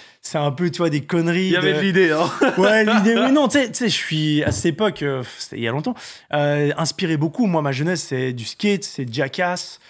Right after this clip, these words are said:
Speaker 1: Donc, euh, c'est des, bah ouais, c'est
Speaker 2: Ça,
Speaker 1: des
Speaker 2: c'est de la rêve
Speaker 1: Bah,
Speaker 2: Jackass,
Speaker 1: euh, bah oui, bah
Speaker 2: bordel.
Speaker 1: voilà. Et du coup, c'est vraiment des trucs que tu vois sur M T V, c'est des cassettes que tu regardes V H S, et c'est ça qui nous a un peu inspiré, qui nous a fait marrer. Donc, on faisait un peu la même chose, euh, très soft, mais
Speaker 2: Alors,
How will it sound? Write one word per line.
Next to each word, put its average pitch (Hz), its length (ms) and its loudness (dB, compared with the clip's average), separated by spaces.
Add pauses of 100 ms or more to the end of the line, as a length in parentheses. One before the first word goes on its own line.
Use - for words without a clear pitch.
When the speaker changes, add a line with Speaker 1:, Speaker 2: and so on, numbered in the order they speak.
(200)
Speaker 1:
Donc, 147 220 -4
euh, 151 80 2
c'est 156 200 -2
des, 135 380 -2
bah 143 160 0
ouais, 240 240 2
c'est - 240 -6
Speaker 2:
Ça, 151 260 0
Speaker 1:
des 156 160 0
Speaker 2:
c'est 151 120 0
de 139 100 -4
la 143 160 2
rêve 139 220 -4
Speaker 1:
Bah, 123 80 -12
Speaker 2:
Jackass, 196 480 2
Speaker 1:
euh, 185 80 0
bah 165 200 2
oui, - 140 2
bah 226 60 0
Speaker 2:
bordel. 196 160 2
Speaker 1:
voilà. 233 260 2 (220)
Et 165 80 0
du 165 100 -2
coup, 254 140 2
c'est 185 180 0
vraiment 196 300 2
des 175 100 2
trucs 170 180 -4
que 156 80 -6
tu 147 120 -10
vois 147 100 -2
sur 139 140 -6
M 147 140 -4
T 190 160 -4
V, 208 200 2
c'est 160 140 -4
des 131 100 -6
cassettes 170 460 -6
que 165 80 -4
tu 151 100 -8
regardes 147 300 -2
V 160 80 0
H 156 240 0
S, 214 260 -2
et 139 260 -4
c'est 143 140 -10
ça 165 160 -6
qui - 240 -14
nous 139 240 -2
a 135 60 -2
un 135 100 -2
peu 151 140 -6
inspiré, 151 420 -4
qui 135 60 -8
nous 127 160 -6
a 127 40 -6
fait 139 120 -8
marrer. 175 240 0
Donc, 160 180 -4
on 160 60 -4
faisait 143 120 -2
un 151 60 0
peu 151 140 -6
la 143 80 -2
même 147 160 -6
chose, 170 280 -4
euh, 123 380 -4
très 151 160 -2
soft, - 340 -4
mais 139 120 -2
Speaker 2:
Alors, 135 160 -4